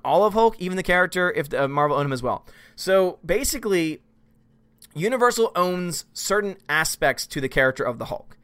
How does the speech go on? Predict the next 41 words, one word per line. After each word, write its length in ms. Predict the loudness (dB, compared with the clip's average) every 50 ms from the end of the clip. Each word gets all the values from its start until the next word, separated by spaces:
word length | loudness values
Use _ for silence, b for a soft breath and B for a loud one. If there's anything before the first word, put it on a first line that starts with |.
| b b b b b b _ -4
And 300 | 0 0 2 0 0 -2
it 180 | -2 -2 -2 0
has 180 | 0 0 0 0
everything 320 | -2 -2 -2 -2 -2 -2
to 60 | -2
do 100 | 0 0
with 120 | 0 2 2
their 120 | 0 0
theme 160 | -2 -4 -2
parks. 440 | 0 0 0 0 -2 -8 -10 -10 -12 -16 -20 b b b b b b b -4
And 100 | -2 0
also 300 | 0 2 2 2 2 2
the 80 | 2 2
fact 220 | 2 2 2 2
that 60 | -2
the 80 | -6 -4
first, 440 | 0 0 0 0 -2 -6 -10 -14 _ _ -12
u-, 240 | -10 -8 -8 -4
the 140 | -4 -4 -2
first 280 | 2 2 2 2 2 0
Hulk 240 | 0 0 0 0 -2
film 320 | -2 -2 0 0 -2 -4
before 280 | -6 -6 -4 -4 -4 -2
Disney 400 | -4 -6 -6 -4 -6 -6 -8 -8
took 180 | -8 -6 -2
over 400 | 0 0 0 0 -2 -4 -8 -10 -14 b b b b b b _
was 260 | 0 2 4 4 4 2
a 100 | 2 0
Universal 480 | 0 0 -4 -4 -4 -4 -4 -6 -8
film. 280 | -10 -10 -12 -12 -14 -18 -20 _ b b b b b b b b b b b b b
So 520 | -10 -6 0 2 4 4 6 4 4 2
basically, 680 | 0 -4 -2 0 0 0 0 -4 -6 -6 -4 -4 -2 0
that's 200 | 2 2 2 0
the 80 | -2
reason 180 | -4 -4 -4 -2
why, 160 | -2 -2 -2
too, 160 | -2 -4 -6
we 120 | -6 -6 -6
have 180 | -4 -4 -4
not 240 | -2 -2 -4 -2 0
gotten 320 | 0 2 2 2 0 -2